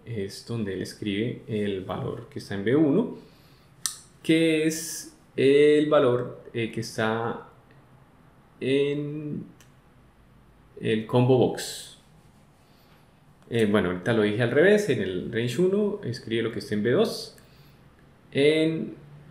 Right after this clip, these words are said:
V, en V ocho lo que esté en V uno, que es lo del combo box, lo que selecciona, y ahora en C ocho va a escribir la suma de los dos números que yo le puse, el tres y el cuatro.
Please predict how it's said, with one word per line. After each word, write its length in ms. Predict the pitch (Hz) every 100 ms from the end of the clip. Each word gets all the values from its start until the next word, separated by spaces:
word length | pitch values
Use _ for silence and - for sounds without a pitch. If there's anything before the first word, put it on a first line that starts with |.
| - - - -
V, 840 | 120 127 139 147 147 131 - - - -
en 240 | 113 110
V 140 | 120 139
ocho 340 | 131 135 196
lo 100 | -
que 100 | 101
esté 180 | - 101
en 100 | 104
V 140 | 123
uno, 280 | 143 131 87
que 220 | - 92
es 100 | 92
lo 120 | 104
del 100 | 92
combo 300 | - 101 110
box, 260 | 147 196 -
lo 80 | 107
que 80 | 117
selecciona, 600 | 135 147 - 180 180 - - - - - _ _ _
y 200 | 160 202
ahora 320 | 220 185 180 185
en 80 |
C 180 | 185 185
ocho 320 | 180 185 180
va 160 | 180 165
a 20 |
escribir 480 | 160 160 175 180 170
la 220 | 156 120
suma 720 | - - 226 190 175 208 - - - _ - -
de 520 | 120 156 190 196 185
los 280 | 123 101 101
dos 300 | 120 123 147
números 680 | 151 139 120 123 - - -
que 140 | 92
yo 140 | 92 87
le 100 | 92
puse, 380 | - - - - - - -
el 220 | - - -
tres 540 | - 143 180 180 - - - _ - - - - - 107
y 100 | 101
el 120 | -
cuatro. 440 | 101 - - -